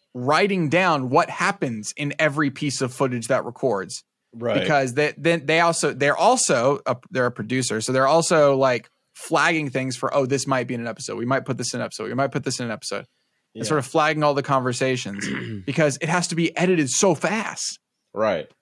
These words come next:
Speaker 1: Uh, so all this stuff is being saved out somewhere. And then it's slowly, it's, like, at, in real time, always being edited and edited and edited and edited. And from my understanding, there's no render.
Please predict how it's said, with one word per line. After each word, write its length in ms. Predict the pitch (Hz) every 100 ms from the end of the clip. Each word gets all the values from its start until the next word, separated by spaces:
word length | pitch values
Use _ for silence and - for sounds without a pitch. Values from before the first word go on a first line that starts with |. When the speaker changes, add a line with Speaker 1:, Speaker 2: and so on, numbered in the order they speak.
| _
Speaker 1:
Uh, 180 | - 131
so 180 | 135 151
all 240 | 143 196
this 160 | 220 208
stuff 240 | - 185
is 80 | 156
being 240 | 143 147 127
saved 340 | 185 185 180
out 300 | 170 165 -
somewhere. 500 | - 160 156 151 151 _ _ _ 135
And 180 | 139
then 440 | 143 139 139 135 135 -
it's 280 | 139 - - _ 127
slowly, 600 | 127 - 165 165 170 160 -
it's, 160 | 135 -
like, 240 | 139 123 -
at, 160 | 131 - _ _ _
in 180 | 165 160
real 240 | 160 175
time, 320 | 165 180 165 143
always 480 | 143 156 160 156
being 260 | 127 147 139
edited 400 | - 143 143 147
and 120 | 131 -
edited 360 | 143 143 147 131
and 120 | 127
edited 360 | 131 139 135 123
and 120 | 120
edited. 540 | - 156 131 120 117 123 _ _ _ _ _ _ -
And 100 | 143
from 140 | 165
my 200 | 165 240
understanding, 500 | 240 151 - 147 143
there's 180 | 139 127
no 100 | 147
render. 500 | 127 135 139 87 -